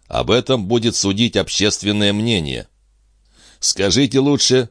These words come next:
вся нация, сударь". "Муниципалитет не боится суда нации". "А в каком состоянии пребывает Париж в настоящую минуту?" "Все спокойно, государь". "Это неправда".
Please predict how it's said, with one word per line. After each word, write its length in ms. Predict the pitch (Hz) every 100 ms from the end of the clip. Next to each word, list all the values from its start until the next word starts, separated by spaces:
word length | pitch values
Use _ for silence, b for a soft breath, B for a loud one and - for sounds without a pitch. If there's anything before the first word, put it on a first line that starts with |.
| _
вся 320 | - 117 123
нация, 460 | 143 147 - 82 76
сударь". 500 | - 85 73 73 - _ _ _ _ _
"Муниципалитет 1000 | 65 73 69 - 78 87 90 - 107 -
не 160 | 85
боится 480 | 78 80 113 156 104
суда 380 | 85 90 78 78
нации". 640 | 76 71 67 - 65 62 - _ _ _ _ _ b b b b
"А 140 | 175
в 80 | -
каком 320 | 151 143 196
состоянии 720 | - 117 - 98 95 92 90
пребывает 640 | 78 87 85 85 82 78 -
Париж 380 | 82 80 73
в 80 | 65
настоящую 800 | 78 76 76 73 73 73 - 98
минуту?" 580 | 110 117 123 123 131 117 _ _ _ _ -
"Все 260 | - 60
спокойно, 600 | 65 - 98 - 87 92 110
государь". 560 | 117 - 139 139 139 - _ _ _ _ _ -
"Это 280 | 104 113 120
неправда". 680 | 123 - 143 127 69 62